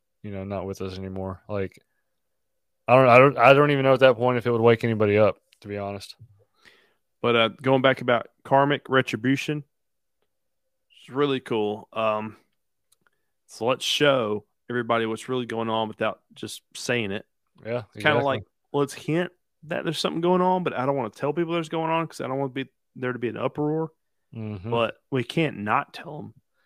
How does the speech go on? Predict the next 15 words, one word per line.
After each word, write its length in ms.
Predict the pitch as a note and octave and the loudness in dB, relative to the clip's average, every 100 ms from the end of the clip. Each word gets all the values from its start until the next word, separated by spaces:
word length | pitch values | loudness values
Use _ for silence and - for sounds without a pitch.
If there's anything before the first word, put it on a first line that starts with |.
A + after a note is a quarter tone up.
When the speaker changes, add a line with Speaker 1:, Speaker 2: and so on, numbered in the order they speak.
| _ _ _ _ | _ _ _ _
Speaker 2:
It 60 | G#2+ | -4
Speaker 1:
Yeah. 40 | B2+ | -2
Speaker 2:
makes 180 | B2 | -2
perfect 360 | - B2+ A2 - | 0 0 0 -8
sense, 440 | - G2+ G2 - - | -10 -8 -10 -14 -10
and 120 | A#2 | -6
that's 240 | A#2+ - | -4 -4
Speaker 1:
Yeah. 80 | B2 | -8
Speaker 2:
just, 200 | A2+ - | -8 -8
that's 200 | A#2 A#2 | -6 -6
just, 300 | A2+ A#2 - | -8 -12 -10
uh, 140 | G#2+ G2 | -12 -12
floors 480 | - B2 A#2 A2+ - | -10 -6 -4 -6 -8
me 140 | G#2 | -10
that, 240 | G2 G2 | -8 -10